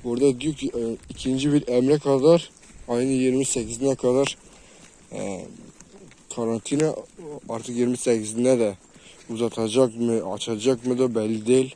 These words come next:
Ya iki aydır karantinadır. Millet hep perişan. Bence açar ya. Açardır bence.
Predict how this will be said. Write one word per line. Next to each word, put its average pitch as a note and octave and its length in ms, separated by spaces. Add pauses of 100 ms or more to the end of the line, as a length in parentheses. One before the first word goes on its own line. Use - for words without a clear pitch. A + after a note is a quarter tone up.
(1700)
Ya B2+ 160 (440)
iki - 240
aydır F#3 260
karantinadır. C3 800
Millet B2+ 480
hep C3+ 160
perişan. A#2+ 540
Bence C3+ 240
açar A#2+ 400
ya. F#2+ 180 (1160)
Açardır A2+ 500
bence. F#2 280